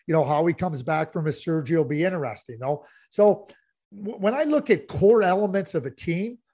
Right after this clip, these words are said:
Boston has some core elements in place, Steve. And certainly Nazem Kadri coming in there would, would, would, would enhance where their team is at. Six straight years, this team has been phenomenal. They, like they have. They lost in the Stanley Cup final, you know, and everybody,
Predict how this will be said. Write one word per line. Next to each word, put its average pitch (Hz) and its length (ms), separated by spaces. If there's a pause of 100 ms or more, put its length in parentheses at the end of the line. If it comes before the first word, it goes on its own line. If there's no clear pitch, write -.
(240)
Boston 294 420
has 269 260
some 190 160
core 220 280
elements 208 480
in 139 80
place, 175 340
Steve. 104 300 (360)
And 170 200
certainly 254 400
Nazem 185 420
Kadri 185 440
coming 151 280
in 233 160
there 147 320 (280)
would, 170 260
would, 170 300
would, 170 320
would 170 280
enhance 170 840
where 175 180
their 165 120
team 175 260
is 151 100
at. 156 220 (360)
Six 233 260
straight 202 280
years, 185 360
this 165 120
team 175 240
has 147 140
been 135 200
phenomenal. 135 600 (160)
They, 165 140
like 165 220
they 165 120
have. 135 200
They 131 100
lost 156 300
in 175 60
the 160 80
Stanley 170 320
Cup 165 240
final, 170 480 (300)
you 170 80
know, 175 180
and 170 140
everybody, 214 400